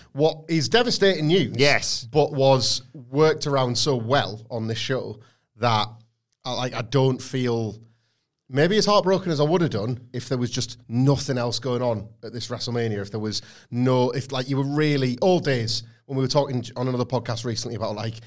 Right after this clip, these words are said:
Speaker 1: Triple H and The Undertaker, everyone in the locker room's kind of an asshole, damn entertainment.
Speaker 2: <laughs>
Speaker 1: What if one of them goes down hurt just for WrestleMania? The card's got nout.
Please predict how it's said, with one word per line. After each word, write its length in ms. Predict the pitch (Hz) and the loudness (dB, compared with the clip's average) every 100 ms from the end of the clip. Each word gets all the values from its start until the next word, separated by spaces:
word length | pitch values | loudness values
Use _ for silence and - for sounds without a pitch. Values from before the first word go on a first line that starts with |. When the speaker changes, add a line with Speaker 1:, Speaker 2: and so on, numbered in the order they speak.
| - | -18
Speaker 1:
Triple 260 | - 139 127 | -4 -2 0
H 140 | 120 120 | -2 -2
and 100 | 113 | -6
The 40 | |
Undertaker, 300 | 110 107 110 | -4 -4 -2
everyone 240 | 117 113 | -2 -2
in 40 | 110 | -4
the 0 | |
locker 280 | 113 113 110 | -4 -4 -8
room's 120 | 107 | -10
kind 220 | 120 113 | -8 -6
of 60 | 104 | -6
an 60 | |
asshole, 360 | 107 104 - 107 | -8 -8 -8 -4
damn 240 | 127 110 | -4 -2
entertainment. 840 | 110 110 120 113 110 104 165 135 | -4 -4 2 4 6 6 6 4
Speaker 2:
<laughs> 40 | - | 0
Speaker 1:
What 180 | 139 131 | -2 -2
if 100 | 135 | 0
one 120 | 123 | 0
of 60 | 120 | 0
them 120 | 117 | 0
goes 220 | 117 113 | -2 -2
down 220 | 117 107 | -2 -2
hurt 280 | 110 107 - | 0 0 -2
just 160 | 120 - | -4 -2
for 160 | 123 | 0
WrestleMania? 640 | 117 - 123 117 110 98 | 0 0 2 2 2 0
The 80 | 107 | -4
card's 300 | 113 117 101 | -2 -2 -2
got 200 | 113 - | -8 -10
nout. 600 | 98 110 120 113 104 101 | -8 -6 0 0 -2 -6